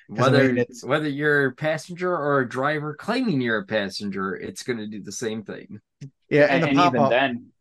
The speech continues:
Speaker 1: Go ahead,
Speaker 3: um,
Speaker 1: uh,
Speaker 3: even
Speaker 1: Sam,
Speaker 3: real
Speaker 1: go.
Speaker 3: quick, e-, even then, um, a-, and Storm, I'm sure you can attest to this one, even while driving, you have a very short window to catch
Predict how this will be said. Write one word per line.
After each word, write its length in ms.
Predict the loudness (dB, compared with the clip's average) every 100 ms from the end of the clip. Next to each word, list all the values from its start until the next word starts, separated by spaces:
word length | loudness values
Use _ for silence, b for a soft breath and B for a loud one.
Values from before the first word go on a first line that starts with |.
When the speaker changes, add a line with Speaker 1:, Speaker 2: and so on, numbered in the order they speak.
| _ _ _ _ _ _
Speaker 1:
Go 80 | 0
ahead, 160 | 2 2
Speaker 3:
um, 80 | 0
Speaker 1:
uh, 260 | -2 -2
Speaker 3:
even 20 | -2
Speaker 1:
Sam, 140 | 0
Speaker 3:
real 140 | 0 2
Speaker 1:
go. 0 |
Speaker 3:
quick, 240 | 0 -4 _ _ _ _ _ _
e-, 120 | 0 4
even 280 | 4 6 6
then, 460 | 6 4 2 -6 -2
um, 520 | 2 4 4 0 -8 _ _ _
a-, 220 | -6 -4 -2
and 320 | -2 -2 -6 -14 _ _
Storm, 380 | -2 4 4 4
I'm 100 | 2
sure 220 | 0 2
you 180 | 2 0
can 140 | -2 -6
attest 380 | -2 -2 -2 -6
to 80 |
this 200 | -8 -8
one, 300 | -2 -2 -2 -10 _ _
even 260 | 2 6 6
while 160 | 6
driving, 600 | 4 4 4 2 -4 -10 -4
you 120 | 0
have 220 | 2 2
a 80 | 0
very 260 | 0 -2 -2
short 500 | -6 0 2 2 0
window 420 | -4 0 0 0
to 140 | -4 -14
catch 460 | -8 -2 -2 -4